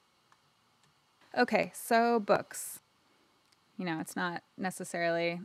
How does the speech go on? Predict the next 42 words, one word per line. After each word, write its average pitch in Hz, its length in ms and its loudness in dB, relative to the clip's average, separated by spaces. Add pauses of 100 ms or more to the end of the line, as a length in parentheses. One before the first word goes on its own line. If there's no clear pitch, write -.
(100)
um, 165 520 -2 (520)
ideal 185 640 4
that 175 120 4
I 170 120 4
can't - 280 -4
see 175 220 -4
what 165 300 -4
I'm 175 260 -4
doing 170 300 -6
here 165 140 -4
on 160 120 -4
the 170 60 -4
screen. 165 440 -8
Oh, - 60 -6
that's - 220 -6
a 170 40 -6
lovely 175 440 -6
face. - 480 -12 (640)
Um, 185 520 2 (480)
but, 214 300 8
you 220 160 2
know, 175 340 4
ideally, 196 720 4
you're 185 140 -2
not 175 140 -2
doing 175 180 -6
a 180 60 -6
screen 214 240 0
capture 180 400 0
while 170 120 0
you're 170 120 -2
doing 165 180 -2
A 170 140 -4
D 170 100 -4
R, 175 280 4
and 170 160 -2
you 170 60 -4
have 170 140 -6
a 156 40 -10
powerful 160 400 -4
enough 156 180 -6
computer. 202 520 4